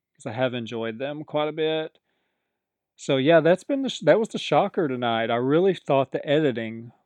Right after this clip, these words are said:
was just your typical Amazing Race editing where I'm like, "They're gonna make this look close," you know,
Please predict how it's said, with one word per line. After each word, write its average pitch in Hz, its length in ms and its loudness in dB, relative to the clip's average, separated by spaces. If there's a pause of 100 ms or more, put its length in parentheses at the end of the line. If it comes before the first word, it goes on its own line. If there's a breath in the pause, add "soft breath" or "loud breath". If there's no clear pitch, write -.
was 117 460 -8
just 131 280 -8
your 127 100 -4
typical 131 580 -4
Amazing 123 400 -6
Race 127 320 -2
editing 117 380 -6
where 117 140 -8
I'm 117 80 -10
like, 113 160 -14
"They're 110 160 -8
gonna 135 160 -8
make 139 200 -6
this - 240 -10
look 151 200 -6
close," 123 720 0
you 127 80 -8
know, 120 480 -6